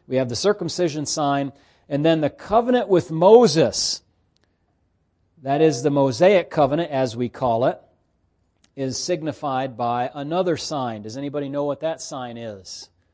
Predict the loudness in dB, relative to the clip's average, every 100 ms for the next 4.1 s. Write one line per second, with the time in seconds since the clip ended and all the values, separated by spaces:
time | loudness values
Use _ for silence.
0 | _ _ _ _ _ _ _ _ _ _
1 | _ _ _ _ _ _ _ _ _ _
2 | _ _ _ _ -8 -6 -4 0 0 0
3 | -4 -2 0 0 -4 -8 -6 -4 -6 -10
4 | -16